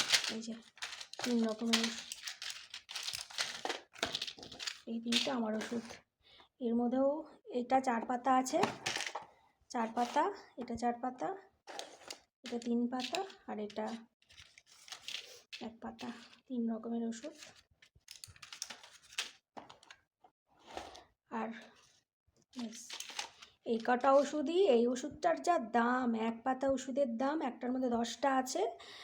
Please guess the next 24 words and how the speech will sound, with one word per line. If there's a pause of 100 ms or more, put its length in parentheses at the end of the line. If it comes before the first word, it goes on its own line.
(200)
একটার
দাম
তিনশো
কুড়ি
টাকা।
বাপরে
বাপ,
চার
পাতা
এনেছি,
তাহলে
মনে
করো
কত? (640)
চার
পাতা (840)
তিনশো
কুড়ি
টাকা
করে
হলে (1400)
তিন (120)
চারে (1000)
বারো,